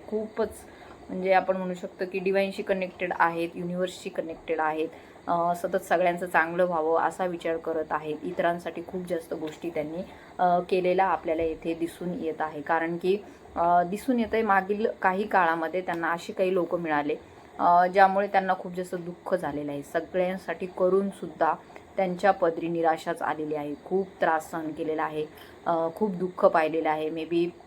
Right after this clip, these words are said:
पास्ट लाईफमध्ये सुद्धा असू शकतं त्यांच्या बाबतीत हीच एनर्जी आपल्याला दिसून येत आहे. लोकांनी खूप जास्त त्यांना दुखावलेलं आहे, एकटेपणामध्ये खूप जास्त राहिलेले आहेत,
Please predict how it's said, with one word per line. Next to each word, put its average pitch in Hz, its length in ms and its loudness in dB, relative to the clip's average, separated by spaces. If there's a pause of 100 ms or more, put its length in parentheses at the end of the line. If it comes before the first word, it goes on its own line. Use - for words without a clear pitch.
(960)
पास्ट 170 360 6
लाईफमध्ये 170 500 0
सुद्धा 170 360 0
असू 180 200 2
शकतं 175 300 -8
त्यांच्या 151 320 -4
बाबतीत 156 280 -6
हीच 190 200 -6 (140)
एनर्जी 160 520 -4 (360)
आपल्याला 160 440 0 (240)
दिसून 185 460 -4
येत 160 260 0
आहे. 156 220 -4
लोकांनी 196 480 0
खूप 202 140 -4
जास्त 185 240 0
त्यांना 180 320 0
दुखावलेलं 180 640 2
आहे, 175 380 4 (280)
एकटेपणामध्ये 185 1200 0
खूप 190 200 -2
जास्त 180 240 0
राहिलेले 170 360 2
आहेत, 170 240 0